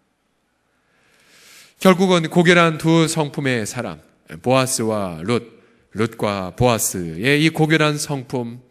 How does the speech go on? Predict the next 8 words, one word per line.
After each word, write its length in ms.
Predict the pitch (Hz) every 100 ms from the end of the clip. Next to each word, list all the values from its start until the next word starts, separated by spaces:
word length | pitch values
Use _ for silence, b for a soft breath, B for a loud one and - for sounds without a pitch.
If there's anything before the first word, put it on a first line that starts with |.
| b b
또 120 | 135
그 100 | 151
성품을 440 | 147 180 170 180 170
통한 320 | 170 151 147
결정, 520 | - 131 127 139 120
선택을 720 | 117 - 151 151 139 127 123
통하여서 920 | 170 175 139 98 90 - 151 165 175 b b b b b
아름다운 720 | 78 110 127 123 117 113 117